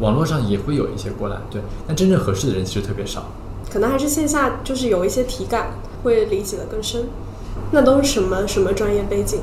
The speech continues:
Speaker 2: 呢？
Speaker 1: 哦，我前几天刚去了上海财经大学
Speaker 2: 嗯。
Speaker 1: 做了一个分享。
Speaker 2: 嗯，嗯。
Speaker 1: 我当时很想去找一个实习生。
Speaker 2: 嗯。
Speaker 1: 想招一个财务方向的实习生。
Speaker 2: 结果人家只想去投行。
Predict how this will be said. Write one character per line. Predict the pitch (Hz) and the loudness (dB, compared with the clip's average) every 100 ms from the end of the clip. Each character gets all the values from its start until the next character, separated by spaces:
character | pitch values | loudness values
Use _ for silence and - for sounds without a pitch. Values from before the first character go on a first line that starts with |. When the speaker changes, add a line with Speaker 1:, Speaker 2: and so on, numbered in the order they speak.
| - | -4
Speaker 2:
呢？ | - - - | -8 -6 2
Speaker 1:
哦， | 107 - - - - - - | 2 2 -4 -6 -6 -6 -2
我 | 104 95 - - - | 2 2 2 -6 -6
前 | - - - 101 131 131 - | -6 -4 0 2 4 2 0
几 | 92 - | -4 0
天 | 104 101 | 2 4
刚 | 120 131 | 2 2
去 | - 123 98 | 2 2 2
了 | 92 - - | 2 0 0
上 | - 117 | 2 2
海 | - - | 2 -2
财 | - - 101 | -4 -2 0
经 | 143 | 2
大 | 160 131 | 2 2
学 | - - - - | 0 -2 -2 2
Speaker 2:
嗯。 | 226 226 | 4 6
Speaker 1:
做 | 202 98 | 6 6
了 | 98 | 6
一 | |
个 | - | 2
分 | - 214 | 2 2
享。 | - - | 0 0
Speaker 2:
嗯， | 233 226 233 | 0 0 0
嗯。 | 220 214 - | -2 -2 -2
Speaker 1:
我 | 117 | 2
当 | 117 | 4
时 | |
很 | 113 | 4
想 | 101 | 2
去 | 101 | 0
找 | 101 | 0
一 | 98 | 0
个 | |
实 | 98 - | 0 -2
习 | 101 | -2
生。 | 98 101 104 - - - - | -2 -2 -2 -6 -8 -8 -4
Speaker 2:
嗯。 | 214 214 | 0 2
Speaker 1:
想 | 208 104 | 2 2
招 | 104 | 2
一 | 104 | 2
个 | 104 | 0
财 | - 104 | 0 2
务 | 120 | 2
方 | 113 107 | 2 2
向 | 104 | 2
的 | 92 | 0
实 | 104 | -2
习 | 98 | -2
生。 | - 101 - | -2 -2 0
Speaker 2:
结 | 220 | 2
果 | 226 | 4
人 | 202 208 | 4 2
家 | 214 | 2
只 | 208 | 0
想 | 208 190 | 0 0
去 | 196 | 0
投 | - 196 | -2 -2
行。 | 196 196 | -2 -4